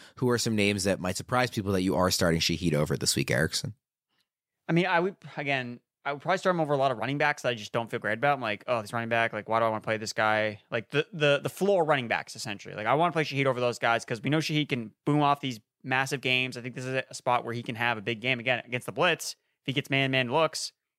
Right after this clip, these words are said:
Speaker 2: you could see him ripping off a big play if it doesn't go to Michael Thomas. So,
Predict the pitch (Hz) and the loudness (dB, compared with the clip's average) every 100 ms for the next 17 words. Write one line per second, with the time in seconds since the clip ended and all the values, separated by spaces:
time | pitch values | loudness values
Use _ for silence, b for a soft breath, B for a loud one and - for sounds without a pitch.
0 | _ - 131 - 135 127 127 - 123 117 | _ -10 -6 -2 -2 0 0 0 0 0
1 | 110 113 - 123 117 117 113 110 107 110 | 0 -2 0 0 0 -2 -4 -2 -2 -4
2 | 110 120 113 113 - 113 107 | -4 -2 0 -2 -2 2 2